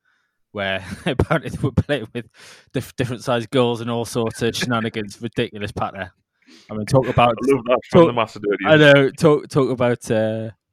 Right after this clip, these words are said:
Speaker 1: conspiracies and everything ridiculous. But, um, that, that, and, and to be honest, it's not as if he's, he's rotating the team that much either.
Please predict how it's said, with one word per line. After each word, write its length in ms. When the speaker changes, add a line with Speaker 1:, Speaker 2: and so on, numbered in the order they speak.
Speaker 1:
conspiracies 640
and 100
everything 300
ridiculous. 600
But, 200
um, 440
that, 200
that, 180
and, 240
and 180
to 100
be 60
honest, 300
it's 160
not 160
as 100
if 120
he's, 340
he's 220
rotating 560
the 80
team 260
that 120
much 320
either. 280